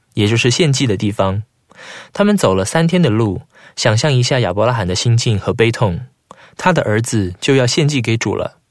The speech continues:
他们上了摩利亚山，以撒背着柴，亚伯拉罕拿着火和刀，走向要搭设祭坛的地方。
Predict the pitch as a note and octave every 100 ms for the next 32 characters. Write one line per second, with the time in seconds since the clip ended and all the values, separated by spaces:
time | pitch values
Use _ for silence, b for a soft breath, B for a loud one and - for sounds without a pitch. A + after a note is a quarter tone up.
0 | _ _ _ B B B B - F3+ F3
1 | F3+ D3 B2 A#2+ C3 A2+ F2 - G#2+ G#2+
2 | A2 _ - - A2+ - B2 A#2+ C#3 A2
3 | - F#2 F#2 D3+ B B B B B B2+
4 | B2 D#3 F3+ C3+ A2 A2 C#3 - F2+ E2+
5 | - - G2+ G2+ A2 A2+ A#2 _ B B
6 | B - G2+ C#3 A#2+ B2 B2+ B2 C#3+ D3
7 | D#3 B2+ B2 G#2+ F#2+ G2+ G#2+ G#2 G2